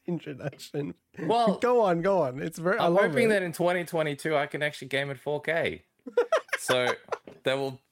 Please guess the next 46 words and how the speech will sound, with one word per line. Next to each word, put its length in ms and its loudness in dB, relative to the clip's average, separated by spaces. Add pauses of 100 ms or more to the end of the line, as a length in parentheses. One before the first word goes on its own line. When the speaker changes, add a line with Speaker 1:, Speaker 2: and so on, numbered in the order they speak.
(360)
Speaker 2:
probably 680 0
mean 260 0
I 120 0
need 140 -6
to 100 -8
get 280 -2
a 60 -4
better 240 -2
graphics 420 -8
card, 220 0
I 60 -4
guess. 340 -12
I 100 -2
don't 140 -2
know, 140 -2 (400)
but 380 0 (180)
Speaker 1:
<laughs> 180 2 (2250)
Speaker 2:
that's 220 -4
my 180 0 (1300)
Speaker 1:
Okay, 300 4
Speaker 2:
that's 100 2
Speaker 1:
so 260 4
Speaker 2:
my 140 0
first 380 2
Speaker 1:
<laughs> 20 -4
for, 80 4
Speaker 2:
twenty 180 2
twenty-two 380 0
Speaker 1:
for 80 2
people 160 4
who 60 6
are 40 4
Speaker 2:
gaming 120 2
Speaker 1:
listening 260 2
in 80 0
the 60 -2
Speaker 2:
resolution. 180 -4 (180)
Speaker 1:
audio, 120 -2
like, 140 -2
I'm 200 2
losing 340 -2
it, 160 -4
and 260 -6
Swinny 280 0
actually 380 -2
wa-, 380 -4